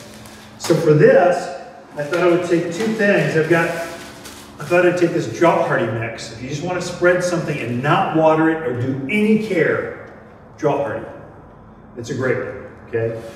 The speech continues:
The Arizona mix, you'll probably wanna sporadically spit on it every once in a while or pray for more snow and rain. That'll kinda help it. It needs some care, uh, but the drought hardy, it, it'll just go by itself.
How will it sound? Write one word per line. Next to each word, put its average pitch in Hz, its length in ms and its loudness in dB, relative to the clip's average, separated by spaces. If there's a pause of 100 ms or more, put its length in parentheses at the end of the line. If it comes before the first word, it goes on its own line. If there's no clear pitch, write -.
(220)
The 151 160 2
Arizona 180 500 6
mix, - 680 -4 (880)
you'll 294 140 -4
probably 226 340 4
wanna 202 240 4
sporadically 156 720 4
spit 160 340 0
on 160 160 2
it 151 140 0
every 139 180 0
once 139 220 -2
in 139 80 -6
a 139 80 -4
while 139 220 2
or - 80 -2
pray 151 140 4
for 151 100 -2
more 135 200 -2
snow 135 380 -2
and 117 160 0
rain. 135 340 -2
That'll 123 220 -4
kinda 120 180 -6
help - 280 -2
it. 202 200 -2 (420)
It - 40 -8
needs 147 260 -2
some 175 680 0
care, - 720 2 (640)
uh, 143 380 2
but 151 260 4 (720)
the 143 80 -2
drought 170 260 4
hardy, 170 260 4
it, 170 380 -2
it'll 156 220 0
just 143 180 -4
go 143 140 0
by 127 160 0
itself. 110 440 -6